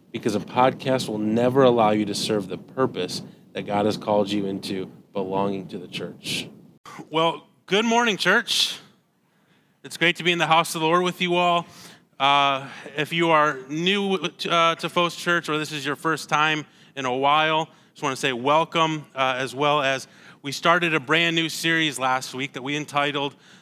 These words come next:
Living Hope. And Living Hope's a ten-week series walking through the book of First Peter. And, uh, that's one of the major themes, living hope.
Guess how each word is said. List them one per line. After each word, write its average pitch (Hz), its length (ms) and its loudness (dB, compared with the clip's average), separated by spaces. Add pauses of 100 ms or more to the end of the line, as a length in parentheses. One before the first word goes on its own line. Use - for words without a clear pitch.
(100)
Living 147 340 0
Hope. 143 300 0
And 131 120 -4
Living 151 220 0
Hope's 151 320 -2
a 139 60 -8
ten-week 170 480 -2
series 160 560 -4 (400)
walking 165 500 0
through 165 220 -2
the 139 80 -6
book 147 260 -4
of 139 160 -4
First - 500 -4
Peter. 120 460 -8 (800)
And, 135 360 0
uh, 127 380 2 (1600)
that's 127 140 -14
one 139 120 0
of 131 40 -2
the 127 80 -4
major 120 200 -2
themes, 117 380 -2
living 120 220 -6
hope. 117 340 -6